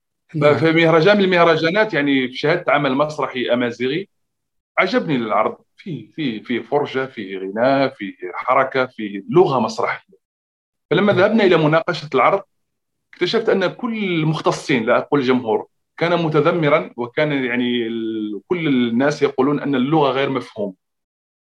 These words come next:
Speaker 2: فقلت: "ربما صحيح أن اللغة غير مفهومة، إذن العرض سقط." كنت صغير يعني في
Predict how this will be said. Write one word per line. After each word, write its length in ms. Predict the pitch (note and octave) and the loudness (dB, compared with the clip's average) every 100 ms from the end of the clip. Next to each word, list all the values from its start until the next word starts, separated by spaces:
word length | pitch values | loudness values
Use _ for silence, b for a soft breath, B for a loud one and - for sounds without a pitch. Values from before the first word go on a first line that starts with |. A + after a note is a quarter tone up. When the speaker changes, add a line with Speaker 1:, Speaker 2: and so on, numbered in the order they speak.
| _ - | _ -2
Speaker 2:
فقلت: 280 | A3 D4 D4+ | 0 2 2
"ربما 300 | B3+ B3 A#3 | 4 2 2
صحيح 420 | A3+ D#3 E3+ - | 0 0 -2 -2
أن 60 | D#3 | 0
اللغة 240 | D#3 C#3 | 2 4
غير 120 | C3 | 2
مفهومة، 400 | C3+ B2 D3 F#3+ | 0 -2 0 0
إذن 340 | F3+ F3 E3+ D#3+ | 2 0 -2 -2
العرض 440 | C3+ - C#3+ D3+ | -4 0 0 0
سقط." 300 | D3+ C3+ C3 | -2 -4 -4
كنت 180 | C4+ B3+ | -4 -2
صغير 260 | D#3 F3 | 0 0
يعني 160 | A#2 G#2 | 0 -6
في 120 | - | -14